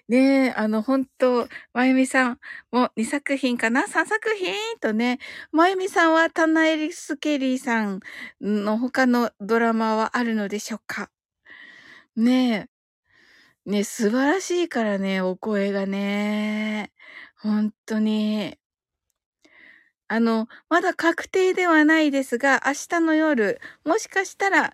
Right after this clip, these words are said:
あの、ノクトさんとのライブがあるかもということです。まさきさん。チューハイ飲みます？わら。<laughs> 一応、まさきさんお伝えしておきますけど、あの、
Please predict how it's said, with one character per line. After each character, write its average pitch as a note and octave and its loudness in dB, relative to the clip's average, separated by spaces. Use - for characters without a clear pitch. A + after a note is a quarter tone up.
あ A#3+ -2
の、 A#3 4
ノ C#4+ 4
ク - -12
ト B3 4
さ A#3+ -2
ん A3+ -4
と A#3 -6
の A3 0
ラ A#3+ 0
イ A#3 0
ブ A3 -2
が C4 0
あ D#4 2
る F4 -2
か D#4 -4
も F4 -2
と D4 -4
い B3 2
う A3+ -4
こ G#3+ -6
と G#3+ -4
で G3+ -4
す。 F#3 -10
ま G3+ -10
さ G3 -10
き - -20
さ F3 -6
ん。 E3 -12
チ D#4 0
ュ D#4 4
ー - 4
ハ F4+ 2
イ D4+ 6
飲 C4+ 6
み C4 6
ま C4+ 4
す？ - -6
わ D#3+ 0
ら。 C3+ -4
<laughs> A#4 2
一 D#4+ 0
応、 F#4+ 2
ま G4+ 0
さ G#4+ -2
き - -10
さ C#4+ 2
ん C4+ -2
お C4+ 0
伝 D#4+ -4
え - -6
し - -16
て D#4 -6
お D4+ -4
き D4 -8
ま D#4 -4
す - -16
け C4 -2
ど、 A3 -2
あ A3 -2
の、 G#3+ -4